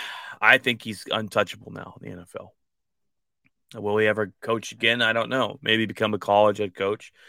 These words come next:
And he knows. They interviewed him, and he went. He did the rounds on First Take and, and, or First Fake and, and all that stuff, right? Um, Good Morning, uh, E S P N, whatever that show is. Anyways,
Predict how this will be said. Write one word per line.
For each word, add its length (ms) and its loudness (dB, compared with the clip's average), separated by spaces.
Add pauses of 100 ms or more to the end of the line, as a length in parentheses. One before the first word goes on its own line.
(200)
And 160 0
he 140 0
knows. 420 6
They 140 4
interviewed 340 2
him, 140 2
and 100 -2
he 140 -4
went. 280 -4
He 120 -10
did 180 0
the 80 -8
rounds 400 2
on 120 -2
First 300 -2
Take 360 4
and, 120 -10 (560)
and, 200 -4
or 160 -2
First 380 2
Fake 420 8
and, 160 -10 (420)
and 140 0
all 120 6
that 160 4
stuff, 240 -20 (160)
right? 300 2 (340)
Um, 340 -4
Good 140 -4
Morning, 480 -6 (200)
uh, 540 -2 (1600)
E 180 4
S 140 2
P 240 -2
N, 280 -2
whatever 280 0
that 80 -12
show 340 -6
is. 220 -12 (240)
Anyways, 480 6